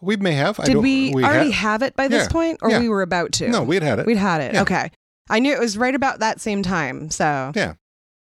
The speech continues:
Speaker 2: that's why I was thinking November was when we
Speaker 1: No.
Speaker 2: started recording.
Speaker 1: No, it wasn't until after,
Speaker 2: Okay.
Speaker 1: after, after my super soft birthday.
Speaker 2: All right.
Speaker 1: So,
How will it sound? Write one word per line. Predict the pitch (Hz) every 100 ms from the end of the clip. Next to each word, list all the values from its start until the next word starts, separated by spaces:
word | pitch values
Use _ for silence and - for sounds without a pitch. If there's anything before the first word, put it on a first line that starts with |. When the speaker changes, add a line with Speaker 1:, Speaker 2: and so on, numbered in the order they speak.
| _ -
Speaker 2:
that's | 220 -
why | 240
I |
was | 208
thinking | - 214 202
November | 180 170 180 196
was | 156 151
when | 156
we | 151
Speaker 1:
No. | 196
Speaker 2:
started | 160 156 147
recording. | 160 151 151 139 147
Speaker 1:
No, | 202 107
it | 120 143
wasn't | 139 123
until | 104 101
after, | 90 90 85 78 _ 151
Speaker 2:
Okay. | 98
Speaker 1:
after, | 104 95 95
after | 98 104
my | 90 87
super | - 92 87
soft | 87 90
birthday. | - -
Speaker 2:
All | 127 139
right. | 147 240 -
Speaker 1:
So, | - -